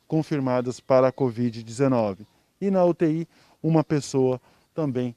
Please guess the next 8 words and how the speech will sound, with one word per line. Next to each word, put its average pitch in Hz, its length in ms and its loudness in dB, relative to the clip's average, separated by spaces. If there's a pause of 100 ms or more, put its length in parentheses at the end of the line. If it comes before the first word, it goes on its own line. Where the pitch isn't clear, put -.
está 127 260 -6
internada 120 560 -6
em 127 60 0
decorrência 120 600 -4
à 120 40 -4
covid. 110 520 -4 (140)
Na 196 160 0
upa, 220 400 -2